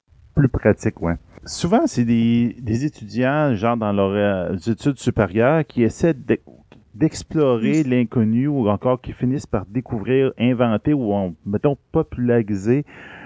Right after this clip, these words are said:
Speaker 1: euh, quelque chose que le reste du monde font, « Bouf, c'est pas vraiment intéressant, là. »
Speaker 2: Voilà, bah, Fra-, Frank Drake, c'était vraiment quelque chose, euh,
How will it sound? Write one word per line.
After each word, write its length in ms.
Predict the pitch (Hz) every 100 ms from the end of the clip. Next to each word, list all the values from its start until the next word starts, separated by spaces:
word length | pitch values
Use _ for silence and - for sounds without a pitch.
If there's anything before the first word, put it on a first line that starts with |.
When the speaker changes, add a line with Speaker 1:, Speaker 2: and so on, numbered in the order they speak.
| 104
Speaker 1:
euh, 880 | 104 107 104 101 98 95 95 95 95 -
quelque 240 | 117 -
chose 300 | 98 135 151
que 100 | -
le 160 | 101 107
reste 300 | 113 135 107
du 160 | 98
monde 340 | 101 110 131 123
font, « 240 | - 98
Bouf, 420 | 82 82 98 - -
c'est 120 | 98
pas 220 | - 101
vraiment 260 | 92 95 98
intéressant, 640 | 92 92 87 87 - 90
là. » 120 | 87 87 90 _ _ _ _ _ - 285 247 220
Speaker 2:
Voilà, 320 | 254 240 233
bah, 140 | 240 233
Fra-, 240 | - -
Frank 300 | 240 - 330
Drake, 220 | 311 403 453
c'était 300 | - - 247
vraiment 340 | 269 320 370
quelque 340 | 370 294 294
chose, 420 | 285 - 330 339 302
euh, 540 | 269 262 254 254 247